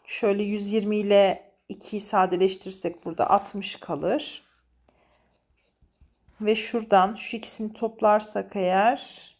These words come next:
on sekiz bin olur. Eksi, şurayı çarptığımızda yedi bin iki yüz olacak.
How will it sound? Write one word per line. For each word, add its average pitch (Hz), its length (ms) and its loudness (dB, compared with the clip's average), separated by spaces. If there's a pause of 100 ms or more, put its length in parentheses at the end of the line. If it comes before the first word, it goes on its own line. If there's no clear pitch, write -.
(800)
on 208 160 0
sekiz 196 680 -4
bin 175 160 -4
olur. 165 800 -2 (600)
Eksi, 196 800 0 (540)
şurayı 220 340 0
çarptığımızda 185 1500 0 (140)
yedi 190 460 -2
bin 185 300 -4 (220)
iki - 320 -10
yüz 160 300 -4
olacak. 156 760 -6